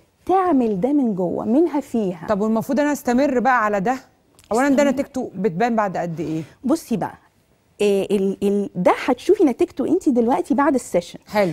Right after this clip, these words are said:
Speaker 1: بس انت عايزه بشرتك تفضل كده على طول، صح؟
Speaker 2: آه.
Speaker 1: يبقى لازم تستمري على الروتين ده.
Speaker 2: كل قد ايه بقى؟
Speaker 1: فتعملي according بقى لطبيعه بشرتك. في بشره تعمل الجلسه دي كل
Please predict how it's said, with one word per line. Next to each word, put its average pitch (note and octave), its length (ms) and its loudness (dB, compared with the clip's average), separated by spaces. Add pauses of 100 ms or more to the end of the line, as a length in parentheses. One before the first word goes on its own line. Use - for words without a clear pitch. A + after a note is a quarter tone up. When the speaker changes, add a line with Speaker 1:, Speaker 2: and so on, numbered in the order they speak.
(100)
Speaker 1:
بس - 180 -2
انت A4 180 2
عايزه F4 260 4
بشرتك D#4 400 0
تفضل D4+ 300 0
كده D#4 220 0
على C#4 180 2
طول، B3+ 280 -2
صح؟ - 160 0
Speaker 2:
آه. G3+ 240 2 (220)
Speaker 1:
يبقى A3+ 280 0
لازم F#4 280 2
تستمري D4+ 640 0
على A3 140 -6
الروتين G#3+ 480 0
ده. F#3 220 -4
Speaker 2:
كل C4 240 4
قد G#3+ 180 2
ايه B3+ 140 2
بقى؟ D4 80 2
Speaker 1:
فتعملي F#4 320 2 (240)
according E4 380 2
بقى A#3 200 0
لطبيعه C4 320 -2
بشرتك. G#3 480 -6
في - 180 0
بشره E4 380 0 (340)
تعمل D#4+ 240 2
الجلسه B3+ 360 0
دي A#3 140 0
كل C#4+ 200 0